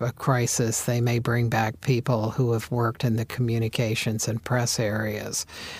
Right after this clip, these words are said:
to get their thinking. And then sometimes, uh, people just do that by phone as well, that they feel they can easily call up one of their,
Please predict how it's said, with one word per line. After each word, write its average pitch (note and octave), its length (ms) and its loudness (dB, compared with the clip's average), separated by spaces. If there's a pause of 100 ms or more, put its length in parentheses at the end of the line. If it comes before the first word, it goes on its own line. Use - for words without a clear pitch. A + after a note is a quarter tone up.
(140)
to C3+ 140 4
get B2+ 280 4
their A#2+ 280 2
thinking. A#2+ 640 0 (580)
And B2+ 540 4
then D#3+ 220 10
sometimes, D3 880 6
uh, C3+ 360 6
people D3+ 340 4
just - 340 2
do C3+ 200 6
that A#2 280 0
by A2+ 180 2
phone C3 460 4
as A2+ 220 -2
well, A#2+ 420 0 (480)
that B2 200 2
they B2+ 180 4
feel A#2+ 400 2
they A2+ 180 0
can A2+ 340 -2
easily B2 560 2
call A2+ 380 0
up A2 260 -2
one A2+ 200 0
of G#2+ 140 -4
their, A2 280 0